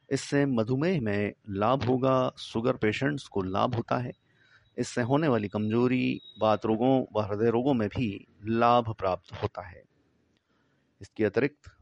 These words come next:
मेथी, हल्दी तथा सौंठ को बराबर मात्रा में लेकर powder करके रखें। एक एक चम्मच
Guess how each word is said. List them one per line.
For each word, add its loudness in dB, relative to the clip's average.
मेथी, -2
हल्दी -2
तथा -8
सौंठ -2
को -4
बराबर 0
मात्रा -4
में -6
लेकर -2
powder 0
करके -6
रखें। -8
एक -2
एक -2
चम्मच -2